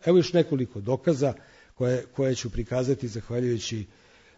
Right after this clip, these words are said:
na podršci mojih kolega iz Tehnološkog centra za vode iz Karlsruhea. Ovde je primer reke Rajne i filtrirane vode. Vidjet ćemo da pik jednoga elementa koji je ovde ispitivan,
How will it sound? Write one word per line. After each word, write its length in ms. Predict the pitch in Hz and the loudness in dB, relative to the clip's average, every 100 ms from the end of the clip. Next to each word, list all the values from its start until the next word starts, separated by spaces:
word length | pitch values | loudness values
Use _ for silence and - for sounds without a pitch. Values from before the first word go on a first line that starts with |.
| - | -12
na 80 | 104 | 2
podršci 440 | - 131 131 - | 6 6 4 -2
mojih 200 | 120 120 | -2 -2
kolega 360 | - 120 127 117 | -2 0 2 0
iz 160 | 107 | -4
Tehnološkog 540 | - 110 123 120 117 107 | -8 -10 -4 -4 -6 -8
centra 540 | - 123 113 110 95 | -4 -4 -4 -6 -6
za 220 | 127 110 117 | -10 -4 -2
vode 300 | 120 110 98 | 0 0 -4
iz 140 | 95 | -6
Karlsruhea. 680 | 117 104 - 120 139 156 143 - _ | -6 -6 -4 2 4 4 2 -6 _
Ovde 220 | 120 123 139 | -6 2 2
je 80 | |
primer 380 | 110 120 139 131 | 4 4 6 2
reke 380 | 110 123 - 113 | 0 -4 -4 -2
Rajne 460 | 120 143 143 135 107 - _ _ | 2 4 4 2 -2 -12 _ _
i 160 | 123 120 | -4 -4
filtrirane 680 | - 143 135 160 120 95 95 | 0 0 4 2 2 -2 -4
vode. 380 | 110 117 165 160 - _ _ _ | -4 4 4 2 -8 _ _ _
Vidjet 240 | 123 135 143 | 0 2 2
ćemo 300 | 147 127 117 | 0 0 -2
da 300 | 117 117 101 - | -4 -4 -6 -4
pik 300 | 170 - - | -4 -4 -2
jednoga 540 | 127 135 135 117 101 - _ - | 0 2 0 0 -6 -10 _ -6
elementa 500 | 120 120 135 120 107 | -2 2 0 0 -8
koji 220 | - 113 | -6 -2
je 40 | |
ovde 180 | 113 110 | -2 -2
ispitivan, 800 | 104 - _ - - 156 147 135 | -6 -8 _ 2 4 4 4 0